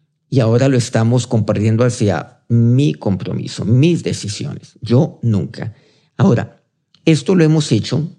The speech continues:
ya hace varias semanas, seguramente esta última parte del mes de noviembre, semana tras semana, preparándonos para lo que es el fin de este año y, y el inicio del siguiente, de decisiones y compromisos míos, no solamente resoluciones. Estamos seguramente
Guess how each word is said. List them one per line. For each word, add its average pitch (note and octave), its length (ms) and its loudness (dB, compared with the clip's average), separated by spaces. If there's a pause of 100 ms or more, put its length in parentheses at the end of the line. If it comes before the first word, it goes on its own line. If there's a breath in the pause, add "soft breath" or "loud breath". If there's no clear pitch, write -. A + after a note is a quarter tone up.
ya - 440 -2
hace F3+ 200 0
varias B2+ 300 2
semanas, G#2+ 480 -4
seguramente A#2 640 0
esta A#2 160 -2
última A2+ 420 0
parte G2+ 440 0
del F2 160 -4
mes G2+ 200 -2
de A#2 120 0
noviembre, F2+ 640 -2 (680 soft breath)
semana B2 500 0
tras C#3+ 200 0
semana, C3+ 400 0
preparándonos A#2+ 680 2
para F#2+ 220 0
lo G2 140 0
que A2+ 100 0
es G#2 140 0
el A2+ 160 0
fin C#3+ 200 2
de C3 100 2
este B2+ 220 0
año B2+ 240 2
y, G2 320 -4
y A2+ 120 2
el G#2+ 100 2
inicio A2+ 540 -2
del F#2+ 180 -2
siguiente, D2+ 560 -6 (720 loud breath)
de A#2+ 540 0
decisiones A2+ 800 -2
y A#2 80 2
compromisos A2 840 0
míos, - 300 -6
no F4+ 100 0
solamente F#3+ 400 2
resoluciones. - 800 -4
Estamos B2 480 0
seguramente A2+ 640 0